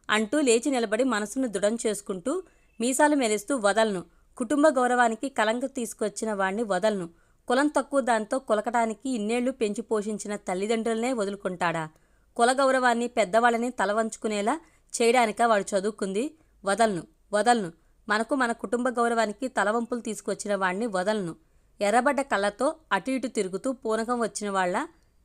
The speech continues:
చిందులు వేశాడు కేశవరావు. పనివాళ్లు విషయం తెలుసుకున్న ఊరి పెద్దలు అప్పుడే కేశవరావు ఇంటి ముందు గుమిగూడారు. "ఏవండి, మీరు ఆవేశపడకండి, మీ ఆరోగ్యం దెబ్బతింటుంది," భయపడుతూ చెప్పింది భార్య సావిత్రి.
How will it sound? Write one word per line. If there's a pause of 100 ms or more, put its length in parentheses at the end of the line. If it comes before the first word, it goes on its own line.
(100)
చిందులు
వేశాడు
కేశవరావు. (580)
పనివాళ్లు
విషయం
తెలుసుకున్న
ఊరి
పెద్దలు (340)
అప్పుడే
కేశవరావు
ఇంటి
ముందు
గుమిగూడారు. (640)
"ఏవండి, (300)
మీరు
ఆవేశపడకండి, (300)
మీ
ఆరోగ్యం
దెబ్బతింటుంది," (380)
భయపడుతూ
చెప్పింది
భార్య
సావిత్రి.